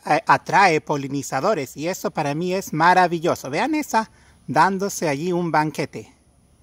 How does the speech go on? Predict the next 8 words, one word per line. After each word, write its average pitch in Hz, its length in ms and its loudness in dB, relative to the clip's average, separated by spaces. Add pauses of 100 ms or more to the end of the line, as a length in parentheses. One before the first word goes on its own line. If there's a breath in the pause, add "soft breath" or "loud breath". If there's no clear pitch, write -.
(1300)
Igual 160 400 4
que 180 140 -2
la 143 200 2
salvia, 165 440 -2
siempre 233 560 -8
pasa 196 380 -10
con 175 240 -2
abejas. - 640 -6